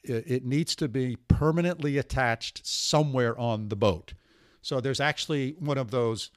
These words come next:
uh, you see 'em oftentimes, uh, in front of people's houses, but it's a piece of wood that was carved out with this number.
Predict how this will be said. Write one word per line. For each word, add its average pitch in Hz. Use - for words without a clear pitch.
uh, 139
you 160
see 233
'em 139
oftentimes, 135
uh, 120
in 127
front 143
of 120
people's 139
houses, 123
but 127
it's -
a 131
piece -
of 180
wood 147
that 127
was 117
carved 135
out 120
with 110
this 113
number. 117